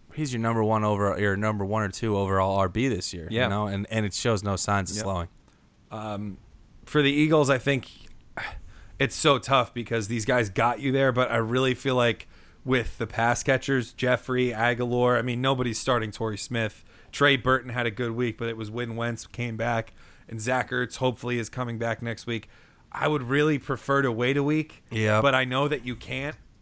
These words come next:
Speaker 2: in, in week fifteen, so it's
Speaker 1: They get the
Speaker 2: you gotta
Speaker 1: Giants, though, so,
Speaker 2: Yeah.
Speaker 1: so to me, like, you don't have to wait,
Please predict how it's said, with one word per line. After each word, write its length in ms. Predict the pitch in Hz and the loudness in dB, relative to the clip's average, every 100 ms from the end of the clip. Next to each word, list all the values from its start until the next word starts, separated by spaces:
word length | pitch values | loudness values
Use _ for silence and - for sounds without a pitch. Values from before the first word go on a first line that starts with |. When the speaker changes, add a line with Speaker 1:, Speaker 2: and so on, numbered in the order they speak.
| - | -8
Speaker 2:
in, 300 | 139 135 120 - | -6 -6 -10 -8
in 300 | 139 131 120 | -8 -6 -6
week 200 | 143 139 | -6 -6
fifteen, 640 | - 160 - 156 156 156 147 - - - | -4 -4 -4 -4 -2 -2 -6 -14 -20 -10
so 240 | 135 123 | -6 -6
it's 240 | 131 123 | -6 -6
Speaker 1:
They 120 | 123 113 | -4 -2
get 280 | 139 139 | 0 0
the 100 | 131 | 0
Speaker 2:
you 80 | 147 | 0
gotta 200 | 160 147 | 2 4
Speaker 1:
Giants, 380 | 120 123 107 - | 4 2 0 -2
though, 180 | 107 95 | -2 -4
so, 340 | - 104 98 | -4 -4 -4
Speaker 2:
Yeah. 260 | 117 127 123 | -4 -2 0
Speaker 1:
so 180 | 117 131 | 0 0
to 80 | 120 | 0
me, 360 | 117 127 127 - | -2 0 0 0
like, 360 | 113 107 - - - - - - - - - | 0 -2 -2 -14 -20 -20 -20 -20 -20 -20 -8
you 140 | 123 139 | 0 2
don't 200 | 156 110 | 2 0
have 300 | 135 151 - | -2 -2 -2
to 80 | 104 | -4
wait, 340 | 107 143 | -2 -2